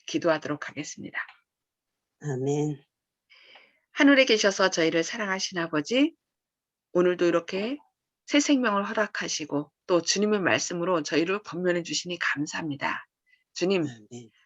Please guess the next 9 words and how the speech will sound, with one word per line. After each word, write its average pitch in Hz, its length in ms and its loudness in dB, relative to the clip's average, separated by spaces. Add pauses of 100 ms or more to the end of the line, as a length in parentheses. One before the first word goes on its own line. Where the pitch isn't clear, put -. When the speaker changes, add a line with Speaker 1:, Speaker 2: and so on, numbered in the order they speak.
(460)
Speaker 1:
사랑은 247 640 4 (1080)
내 196 200 6
주변에 196 440 2
있는 175 240 -2
사람들을 165 760 0 (1300)
한 339 260 4
가족으로 196 500 4
생각하고 170 840 -4 (400)
그들에게 196 640 4